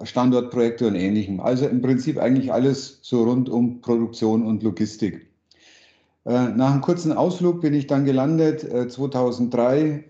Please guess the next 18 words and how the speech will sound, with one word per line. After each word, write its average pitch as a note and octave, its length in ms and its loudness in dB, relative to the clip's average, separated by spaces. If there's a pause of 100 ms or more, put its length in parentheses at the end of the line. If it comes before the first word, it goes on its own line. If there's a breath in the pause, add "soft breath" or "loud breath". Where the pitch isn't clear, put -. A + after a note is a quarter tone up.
(120)
an A#2 260 0
der A2 400 0
Hochschule A#2+ 380 -2
München, G3 560 0 (440)
in A#2 200 2
der, A2 220 -2
an A#2 120 2
der A#2+ 80 2
Fakultät A#2+ 500 -2
für A2 140 0
Wirtschaftsingenieurwesen. C3+ 1500 0 (920 soft breath)
Äh, A#2+ 340 2 (380 loud breath)
ja, A#2 160 2
leite B2+ 360 2
dort C3+ 300 0
das C3 240 -6
Thema C3 360 2
Produktionsmanagement C3+ 1600 -2